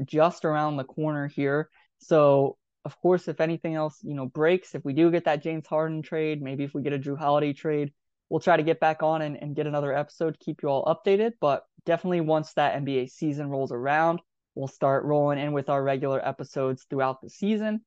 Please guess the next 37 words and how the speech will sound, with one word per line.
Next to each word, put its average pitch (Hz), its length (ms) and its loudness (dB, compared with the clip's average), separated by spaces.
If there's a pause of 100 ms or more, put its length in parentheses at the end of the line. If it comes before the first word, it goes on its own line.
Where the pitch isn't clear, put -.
(140)
It's - 120 -20
definitely 175 420 4
<laughs> - 20 4
gonna 196 140 4
be 170 120 6
an 156 80 4
exciting 156 480 0
one. 160 180 -2
It's - 300 -14
definitely 147 320 -2
gonna 147 120 -2
be 143 100 -2
an 135 60 -6
interesting 139 460 -8
season. 143 560 -4 (300)
Um, 120 380 -2 (220)
you 139 100 -4
know, 135 340 -4
and 143 100 -6
especially 165 520 4
with 151 200 2
this 151 180 -2
big 147 220 -2
Damian 143 340 -2
Lillard 139 360 -4
trade, 160 420 2 (260)
I 131 100 -8
think 139 240 -4
the 147 100 0
excitement 143 460 0
level 143 300 0
for 139 140 -8
me, 170 360 0
especially, 165 480 0
just 135 180 -4
ramped 139 420 -2
up 170 260 2